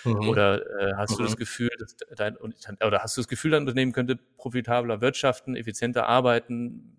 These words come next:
Speaker 2: was auch immer, sich besser darstellen, besser präsentieren, dass man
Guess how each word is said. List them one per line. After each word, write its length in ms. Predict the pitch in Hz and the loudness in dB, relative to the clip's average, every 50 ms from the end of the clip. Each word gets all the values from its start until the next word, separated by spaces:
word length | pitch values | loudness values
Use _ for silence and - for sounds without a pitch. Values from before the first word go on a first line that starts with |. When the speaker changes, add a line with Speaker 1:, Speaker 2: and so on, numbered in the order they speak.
| _ _ | _ _
Speaker 2:
was 180 | - - - 120 | -4 -4 -2 -4
auch 100 | 107 117 | -4 -2
immer, 220 | 123 127 135 127 | -2 0 0 0
sich 160 | 110 117 - | 0 -2 0
besser 260 | - 120 110 - 113 104 | 0 0 2 2 0 2
darstellen, 460 | 104 101 117 127 - - 131 127 113 | 4 4 4 2 2 0 -2 0 0
besser 200 | 117 107 - 117 | 0 0 0 -2
präsentieren, 500 | - - 113 101 107 110 - - 139 151 - - - - - - - - - _ _ | -4 -4 -6 -6 -6 -6 -4 -4 -4 -4 -6 -8 -14 -14 -14 -16 -18 -18 -20 _ _
dass 160 | - 113 - | 0 2 4
man 220 | - 123 120 123 | 4 4 4 2